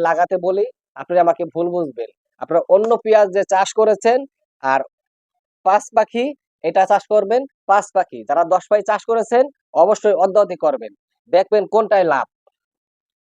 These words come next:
আপনার যদি লস হয় আপনি আমাকে কমেন্ট করে জানাবেন, আপনার ক্ষেতে যাই আমি আপনার ক্ষেত দেখে আসবো, তখন আপনি আমাকে একটা ভালো মন্দ কথা বলবেন। এটা কিন্তু আমি বীজ বিক্রি করা তো আমার কোনো পেশা না, আমি সাধারণ একজন কৃষক। আমি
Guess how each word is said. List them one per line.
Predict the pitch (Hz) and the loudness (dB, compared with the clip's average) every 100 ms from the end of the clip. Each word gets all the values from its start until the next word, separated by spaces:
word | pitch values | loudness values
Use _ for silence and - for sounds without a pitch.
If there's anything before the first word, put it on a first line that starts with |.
| _ _ _ _ - | _ _ _ _ -10
আপনার | 135 170 190 | -6 -4 -2
যদি | 196 202 180 | 0 0 4
লস | 170 214 196 | 6 4 0
হয় | 220 240 - _ - | 0 0 -4 _ -14
আপনি | 147 190 185 | -2 0 2
আমাকে | 185 185 | 0 -2
কমেন্ট | 185 208 208 | -2 0 0
করে | 208 170 | -2 0
জানাবেন, | 175 175 156 - | 0 0 -2 -4
আপনার | 143 185 - | -6 -6 -4
ক্ষেতে | 160 214 220 | -4 -2 2
যাই | 220 214 175 | 2 2 0
আমি | 190 247 _ _ | -2 -4 _ _
আপনার | - 175 | -6 -4
ক্ষেত | - 180 185 | 0 -2 -2
দেখে | 202 190 | -2 0
আসবো, | 160 - 113 104 _ _ _ - | 0 -4 -14 -14 _ _ _ -4
তখন | 165 175 208 | 0 2 2
আপনি | 190 190 180 | 0 -2 -4
আমাকে | 175 190 | -2 -4
একটা | 180 170 | -4 -6
ভালো | 139 160 | -4 -4
মন্দ | 180 175 233 - _ | -4 -4 -8 -10 _
কথা | - 123 139 | -14 -8 -2
বলবেন। | 143 127 110 - _ _ - | -2 -2 -10 -14 _ _ -12
এটা | 143 185 185 | -2 -2 0
কিন্তু | 208 202 185 | -2 2 2
আমি | 170 135 | 0 -2
বীজ | 175 180 | -2 -2
বিক্রি | 196 196 190 | -2 0 4
করা | 190 | 4
তো | 170 160 | 4 0
আমার | 160 | -2
কোনো | 170 180 220 _ - | 0 0 0 _ -4
পেশা | 196 202 185 | -2 2 2
না, | 196 269 _ _ | 2 -2 _ _
আমি | 135 143 143 | -8 -6 -2
সাধারণ | 147 185 | 0 2
একজন | 180 180 170 | 0 -2 -4
কৃষক। | 175 - 185 220 _ _ _ 120 | -6 0 2 2 _ _ _ -10
আমি | 139 | -6